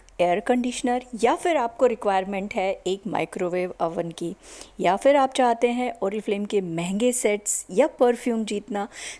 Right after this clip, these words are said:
तो आपके पास एक बहुत ही सुनहरा मौका है जो अभी आपको मिल रहा है ट्वेंटी सेवंथ of जुलाई से थर्टी फर्स्ट of जुलाई के बीच में। ये जो ऑफ़र है, जो मैजिक मॉनसून कॉन्टेस्ट है, ये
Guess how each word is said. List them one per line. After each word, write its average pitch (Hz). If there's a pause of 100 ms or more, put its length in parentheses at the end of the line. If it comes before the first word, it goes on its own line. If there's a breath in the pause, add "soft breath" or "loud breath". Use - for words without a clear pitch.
तो -
आपके 196
पास 226
एक 214 (120)
बहुत 240
ही 254
सुनहरा 196
मौका 185
है 190
जो 277
अभी 202
आपको 175
मिल 180
रहा 180
है 196 (360 loud breath)
ट्वेंटी 254
सेवंथ 226
of 214
जुलाई 185
से 220
थर्टी 190
फर्स्ट 190
of 175
जुलाई 170
के 185
बीच 170
में। 170 (560 loud breath)
ये 180
जो 196
ऑफ़र 208
है, 262
जो 208
मैजिक 180
मॉनसून 233
कॉन्टेस्ट 196
है, 202
ये 190